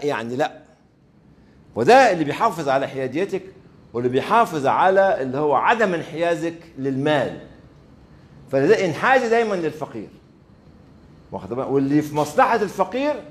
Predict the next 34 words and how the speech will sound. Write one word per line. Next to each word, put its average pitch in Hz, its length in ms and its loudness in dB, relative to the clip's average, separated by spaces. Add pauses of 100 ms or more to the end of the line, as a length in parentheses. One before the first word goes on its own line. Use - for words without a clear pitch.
(120)
هو 190 200 2
اللي 156 120 0
هينجحك، 127 640 -6 (640)
آه، 113 140 -2
في 113 140 -8
الاخر. 131 420 0
فانا 127 140 -4
بقول 202 280 4
لك، - 260 0
انا 131 140 -6
بقولها 160 300 2
وقلتها 147 400 0
قبل 143 180 -2
كده 185 340 2 (320)
كذا 165 200 4
مره، 190 260 4
وهقولها 175 360 2
ك-، 135 240 -8
خمسين 139 400 -8
مره، 160 360 -2 (300)
لان 139 180 -6
لو 180 160 2
انا 285 120 4
عسكرت 262 520 2
العمل 175 420 2
ال-، 135 240 -6
ال-، 123 120 -10
الانساني، 175 720 -2 (840)
هيبقى 180 760 4
العمل 185 420 0
الانساني 160 580 -2
والعاملين 147 380 -2
الانسانيين 190 500 -2
target 214 460 4